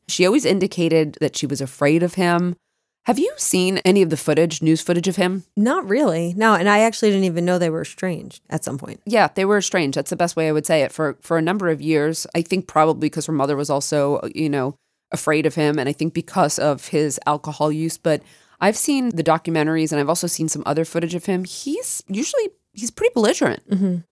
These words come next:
Speaker 1: Like, he, he did, definitely came off as having a temper from what I saw.
Speaker 2: So they were divorced at this point, the parents, or just separated?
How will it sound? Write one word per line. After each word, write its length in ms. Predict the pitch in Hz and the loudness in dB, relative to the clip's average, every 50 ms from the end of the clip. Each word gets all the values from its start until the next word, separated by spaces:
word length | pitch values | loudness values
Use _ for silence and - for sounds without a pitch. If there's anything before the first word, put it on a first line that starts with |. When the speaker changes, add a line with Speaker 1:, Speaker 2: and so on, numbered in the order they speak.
| _ - | _ -4
Speaker 1:
Like, 160 | 180 180 - | -4 -4 -4
he, 180 | - 214 214 - - | -4 -6 -4 -2 -2
he 140 | 220 240 220 | 0 0 0
did, 180 | - 254 247 - 196 | 0 0 -2 0 0
definitely 320 | 247 247 - - 294 302 | 0 0 2 2 0 0
came 260 | - - 180 160 156 | 0 2 2 2 4
off 200 | 156 196 220 - | 4 2 2 0
as 80 | 123 131 | -2 0
having 240 | 135 143 156 135 131 | 2 2 2 2 0
a 40 | 131 | 0
temper 440 | - 165 165 160 117 95 127 147 147 | -2 -2 -2 0 0 -2 -2 -2 -4
from 180 | - - 143 | -6 -4 -2
what 140 | 143 135 139 | 0 2 2
I 80 | 156 160 | 2 2
saw. 320 | 156 - 110 90 76 127 - | 2 2 2 0 0 0 -4
Speaker 2:
So 240 | _ - - 233 220 | _ 0 2 4 4
they 120 | 196 214 208 | 6 6 6
were 120 | 214 208 | 6 4
divorced 400 | 202 180 165 190 208 247 - - | 4 2 2 2 2 2 2 0
at 100 | 254 254 | 0 2
this 160 | 262 277 - | 2 0 -2
point, 320 | - - 349 349 339 269 - | -2 -2 -2 -2 -4 -6 -4
the 60 | 269 | -2
parents, 360 | 302 320 320 330 339 320 - | 0 0 0 0 0 0 0
or 60 | 190 | -2
just 180 | 175 185 185 - | -2 -2 -4 -4
separated? 480 | 196 175 - 170 160 156 170 170 160 | -4 -4 -4 -4 -4 -4 -4 -6 -8